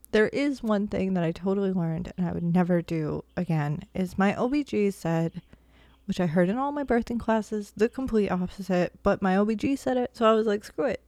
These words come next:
it can probably work." So my family was coming because they live across country. So they came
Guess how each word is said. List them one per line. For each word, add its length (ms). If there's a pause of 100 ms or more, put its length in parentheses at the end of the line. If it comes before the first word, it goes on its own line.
(120)
it 140 (160)
can 200
probably 480
work." 320 (960)
So 320
my 160
family 320
was 160
coming 540
because 600 (260)
they 120
live 160
across 320
country. 560
So 540 (180)
they 120
came 560